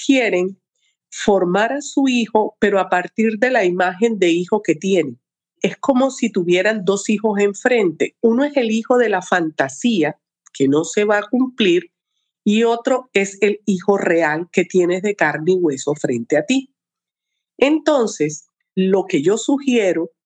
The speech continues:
es que empecemos a ver al hijo de carne y hueso, de qué chiste se ríe, qué le gusta hacer todos los días, cómo juega, de qué habla o de qué no habla, qué cosas le presta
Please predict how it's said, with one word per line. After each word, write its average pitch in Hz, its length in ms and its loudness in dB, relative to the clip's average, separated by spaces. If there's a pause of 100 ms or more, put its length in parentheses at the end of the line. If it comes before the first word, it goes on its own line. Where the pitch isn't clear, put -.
(200)
es 190 160 -2
que - 120 0
empecemos 247 640 0
a 240 120 2
ver 185 200 0
al 226 160 0
hijo 226 260 0
de 208 160 2
carne 175 420 0
y 196 40 2
hueso, 202 460 -2 (760)
de 160 180 2
qué 180 140 0
chiste 180 400 -2
se 135 180 -4
ríe, 165 560 0 (480)
qué 214 140 2
le 202 140 2
gusta 180 380 -2
hacer 165 320 -2
todos 135 280 0
los 139 220 -2
días, 185 580 -2 (440)
cómo 156 340 0
juega, 180 720 -2 (640)
de 156 220 0
qué 156 240 0
habla 226 520 -2
o 180 120 2
de 147 160 0
qué 131 160 -2
no 143 200 2
habla, 180 480 -2 (760)
qué 175 160 0
cosas 180 320 0
le 214 140 2
presta 208 600 -2